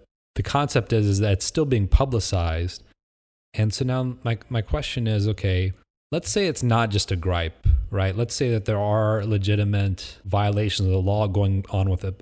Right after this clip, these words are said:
American Apparel. But then the question is, okay, if it's only legitimate law breaking, is that speech okay? But what if they just think it's unfair, or that line is very ambiguous, right? Because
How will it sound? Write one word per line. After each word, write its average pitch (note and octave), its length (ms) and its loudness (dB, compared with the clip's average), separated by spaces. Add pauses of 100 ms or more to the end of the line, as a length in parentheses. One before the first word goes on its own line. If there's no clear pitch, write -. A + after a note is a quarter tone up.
American F#2+ 420 2
Apparel. A2 480 6 (640)
But C3 100 0
then C#3+ 120 2
the D3+ 80 0
question C3+ 340 2
is, A#2+ 160 2
okay, G2 300 0 (480)
if A#2+ 140 0
it's A#2+ 180 -2
only D3 240 2
legitimate B2 720 0 (500)
law A2+ 220 2
breaking, B2 640 -2 (300)
is G2+ 160 0
that G#2 200 0
speech - 300 -2
okay? A#2 380 -2
But A2+ 140 -2
what B2 180 2
if C3+ 160 -4
they A#2 100 0
just A#2 300 -2
think - 180 -2
it's A2 160 -4
unfair, A2+ 840 0
or F#2+ 540 0 (320)
that A#2 260 -4
line B2+ 280 -2
is A2+ 140 0
very B2 300 2
ambiguous, A2 680 0
right? G2+ 300 -2
Because G#2+ 580 -2